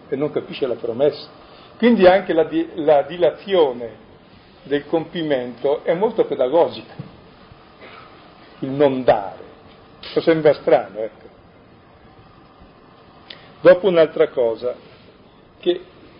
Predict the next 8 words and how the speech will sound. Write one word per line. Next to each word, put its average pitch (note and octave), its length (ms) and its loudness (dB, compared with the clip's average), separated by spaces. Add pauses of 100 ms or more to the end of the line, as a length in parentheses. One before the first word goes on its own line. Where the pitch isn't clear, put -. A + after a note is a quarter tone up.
(220)
dopo A#3 340 0
il G3+ 100 -8
compimento C#3+ 720 -4
la D3+ 100 2
promessa F3+ 640 0
resta C3 260 -6
ancora B2+ 340 -6
promessa. - 720 -12